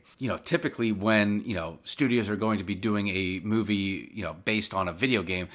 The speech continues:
you're going to be doing it on the main character. It's going to be a very popular video game, uh, X Y Z. In this case, you know, it's just a make-believe video game. It's a make-believe land. And, you know, there is no real main character. You're just focusing on Guy,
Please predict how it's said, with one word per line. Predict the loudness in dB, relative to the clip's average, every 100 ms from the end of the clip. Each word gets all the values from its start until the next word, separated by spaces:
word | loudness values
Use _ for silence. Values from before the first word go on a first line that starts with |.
| -10
you're | -4 2
going | 2
to |
be | 2
doing | 2 2 2
it | 0
on | -2 -2
the | 0
main | 0 0 -2
character. | -2 -2 -2 -8
It's | -10
going | -6 -4
to | -4
be | -4
a |
very | -2 -2 -4
popular | 2 4 4 -2 -6
video | -4 -4 -4
game, | -8 -12 -16 -20 -14
uh, | -6 -4 -2
X | 0 0 0
Y | -2 -2
Z. | -2 -6 -4
In | -2
this | -2
case, | 0 -2 -2 -6 -12 -14 -2
you |
know, | 0 0 -4
it's | -10 -8
just | -4 -4 -2
a | -4
make-believe | -2 0 -2 -4 -2 -2 -2
video | -2 -2 -2
game. | -2 -4
It's | -6
a | -4
make-believe | -4 -2 -2 -4 -4
land. | -4 -4 -4 -8 -12 -20 -6
And, | -2 0 -2 -6 -4
you | 0
know, | 2
there | 2 0
is | 2 2 2 -2
no | 0 2 2 0 -4
real | -2 0 0
main | 0 0 0 0
character. | -2 -4 -4
You're | -6
just | -6 -2
focusing | -2 -2 -2 0
on | 0 2
Guy, | 0 0 -6